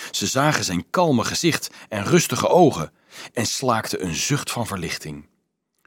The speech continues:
"En als er toch een beer komt," vervolgde Leonardo, zacht en dreigend,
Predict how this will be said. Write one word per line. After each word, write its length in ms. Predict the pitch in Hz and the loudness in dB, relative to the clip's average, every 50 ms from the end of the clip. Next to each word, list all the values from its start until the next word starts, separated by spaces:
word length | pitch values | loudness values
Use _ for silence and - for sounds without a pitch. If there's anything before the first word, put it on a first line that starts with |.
| _ _ _ _ | _ _ _ _
"En 200 | - 87 87 85 | -6 -4 -2 0
als 260 | - - 87 87 - - | 2 2 2 0 0 -2
er 120 | 85 82 - _ _ | -4 -6 -10 _ _
toch 300 | - 208 180 - - - | -2 0 0 0 0 0
een 180 | 143 151 151 135 | 0 2 2 4
beer 280 | 151 156 151 147 147 | 4 4 4 4 2
komt," 460 | - - 151 151 165 175 - - - - _ _ _ _ - - - | 0 0 0 0 0 0 -2 -4 -8 -12 _ _ _ _ -20 -20 -20
vervolgde 560 | - - - 101 95 - 107 104 95 - - | -12 -8 -8 -8 -6 -2 -2 -2 -2 -2 -4
Leonardo, 720 | 95 95 95 92 87 87 98 95 92 87 87 92 107 120 120 - - - - | -4 -2 -2 -2 -2 -2 -2 -2 -2 -2 -4 -4 -6 -8 -10 -14 -18 -20 -12
zacht 420 | - - - - 120 - - - | -8 -6 -4 -2 -2 -2 -2 -4
en 140 | - 98 92 | -6 -6 -6
dreigend, 720 | 92 98 101 104 95 90 85 - 98 117 123 - - - | -4 -4 -4 -4 -2 -4 -4 -6 -6 -8 -10 -10 -12 -14